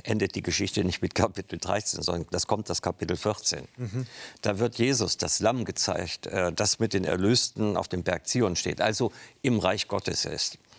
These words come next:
Speaker 1: Und das heißt dort, äh, dass sie ein Lied singen und das klingt wie, äh,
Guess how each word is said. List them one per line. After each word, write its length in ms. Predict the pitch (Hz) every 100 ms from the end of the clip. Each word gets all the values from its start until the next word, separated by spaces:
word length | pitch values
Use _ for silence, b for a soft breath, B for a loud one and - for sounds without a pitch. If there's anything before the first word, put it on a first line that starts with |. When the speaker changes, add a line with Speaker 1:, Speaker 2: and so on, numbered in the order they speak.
| B B B B
Speaker 1:
Und 160 | 113
das 120 | 107
heißt 320 | 98 139 135 123
dort, 380 | 120 117 -
äh, 300 | - 101 98 92 - - - -
dass 220 | 110 -
sie 120 | 110
ein 120 | 95
Lied 260 | 98 196 -
singen 300 | - 110 -
und 180 | 113 107
das 160 | -
klingt 380 | - 127 160 -
wie, 340 | 123 135 127
äh, 280 | - 95 95